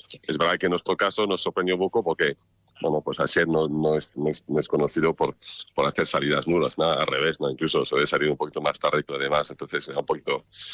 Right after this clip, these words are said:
curioso, pero se queda una anécdota porque realmente, pues, después corre,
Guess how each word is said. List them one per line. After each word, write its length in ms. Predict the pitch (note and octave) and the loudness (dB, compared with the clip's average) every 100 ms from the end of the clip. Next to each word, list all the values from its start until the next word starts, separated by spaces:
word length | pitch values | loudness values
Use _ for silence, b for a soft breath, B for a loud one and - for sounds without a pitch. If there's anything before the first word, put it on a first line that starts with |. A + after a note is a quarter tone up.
| B B B - | B B B -2
curioso, 460 | - F#2 G2 F#2 F2 | 2 4 4 2 0
pero 240 | F#2 F#2 | 2 2
se 160 | E2+ F#2+ | 0 0
queda 160 | G2 G2 | 2 2
una 160 | G2 | 2
anécdota 460 | F#2 F#2 G2+ A2 G#2+ | 0 -2 0 0 0
porque 260 | F2+ D#2+ E2 | -2 -2 0
realmente, 680 | E2+ F2+ F2 F#2+ F2+ E2+ | 2 2 2 2 4 2
pues, 240 | D#2 D#2+ C#2+ | 0 -2 -2
después 520 | D#2+ - F#2 E2+ - | -2 2 2 2 0
corre, 500 | F#2+ F#2 F#2+ F2+ | 0 2 2 0